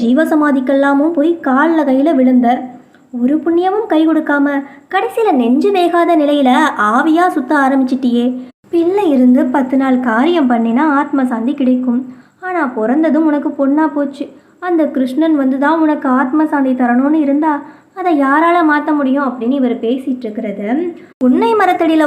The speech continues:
உட்கார்ந்திருந்த பைராகி காதுலயும் விழுந்ததோ என்னவோ, ஆவேசமா எழுந்து தன் வசம் எப்போதும் இருக்கிற அந்த புல்லாங்குழலோட ஐயங்கார் முன்னாடி வந்து விரைப்பா நிக்கிறாரு.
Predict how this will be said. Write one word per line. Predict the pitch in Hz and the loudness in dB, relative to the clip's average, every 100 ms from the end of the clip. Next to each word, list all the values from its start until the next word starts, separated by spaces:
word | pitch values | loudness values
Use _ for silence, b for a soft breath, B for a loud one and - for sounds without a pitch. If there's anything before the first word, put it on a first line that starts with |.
| 277 | 2
உட்கார்ந்திருந்த | 294 302 277 233 285 339 | 0 0 0 0 0 2
பைராகி | 226 285 403 392 349 | 2 2 0 0 0
காதுலயும் | 277 254 247 294 349 | 0 2 2 2 2
விழுந்ததோ | 254 302 277 320 254 | 2 2 0 0 0
என்னவோ, | 233 214 320 - | 0 0 -2 -4
ஆவேசமா | 240 349 427 392 349 302 | -4 -2 -2 -2 -2 -2
எழுந்து | 269 240 302 302 247 B | 0 0 0 -2 -4 B
தன் | 330 370 | -2 -2
வசம் | 392 381 466 302 | -2 -2 0 0
எப்போதும் | 262 370 415 440 | -2 -2 -2 0
இருக்கிற | 359 339 339 | 0 0 0
அந்த | 294 247 | 2 2
புல்லாங்குழலோட | 254 277 330 381 277 247 220 262 285 254 B - | 0 0 2 2 2 2 2 0 0 -2 B -6
ஐயங்கார் | 285 427 415 294 220 | -2 0 0 0 0
முன்னாடி | 214 220 208 | -2 -4 -4
வந்து | 240 | -2
விரைப்பா | 262 240 277 330 285 | 0 0 0 0 -2
நிக்கிறாரு. | 247 254 240 | 0 0 -2